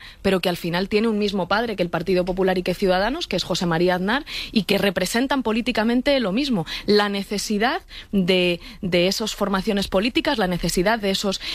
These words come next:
eh, intereses, eh, que también son económicos, porque hay que preguntarse quién financia las campañas electorales, quién presta dinero y luego no le pide que lo devuelva al Partido Popular o a Ciudadanos o a Vox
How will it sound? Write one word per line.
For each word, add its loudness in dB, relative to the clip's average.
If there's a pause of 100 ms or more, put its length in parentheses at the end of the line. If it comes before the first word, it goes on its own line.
(120)
eh, 2
intereses, 0 (240)
eh, 0
que 2
también 2
son -2
económicos, -2
porque -2
hay 0
que 0
preguntarse 0
quién 0
financia 0
las 0
campañas 0
electorales, 0
quién 2
presta 0
dinero 2
y 2
luego 2
no 0
le 2
pide 0
que -2
lo 2
devuelva 0
al -2
Partido 0
Popular 0
o 2
a 0
Ciudadanos 0
o 2
a 4
Vox 0